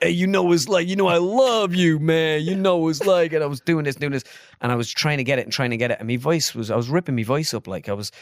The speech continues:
my voice was hoarse and everything. Sometimes when I do Trump a bit, it gets hoarse. It depends on, on the voice, but, like, there's some people, like,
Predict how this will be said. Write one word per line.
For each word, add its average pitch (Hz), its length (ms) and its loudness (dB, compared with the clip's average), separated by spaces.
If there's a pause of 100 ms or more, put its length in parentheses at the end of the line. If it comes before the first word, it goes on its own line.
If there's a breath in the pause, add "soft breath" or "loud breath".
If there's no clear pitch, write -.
(200 loud breath)
my 113 100 -2
voice 139 280 -2
was 110 120 -8
hoarse 131 560 -2
and 110 80 -6
everything. 120 280 -4
Sometimes 160 360 -2
when 123 80 -4
I 113 40 -2
do 117 120 -4
Trump 143 320 -4
a 147 40 -10
bit, 156 200 -2 (540 loud breath)
it 123 100 -4
gets 135 220 -2
hoarse. 143 480 -2 (760)
It - 60 -20
depends 147 400 -2
on, 123 220 -2
on 120 140 -2
the 113 80 -4
voice, 117 280 -2
but, 104 140 -12
like, 110 160 -6
there's 117 120 -6
some 156 160 0
people, 139 340 -4 (360 loud breath)
like, 107 320 -4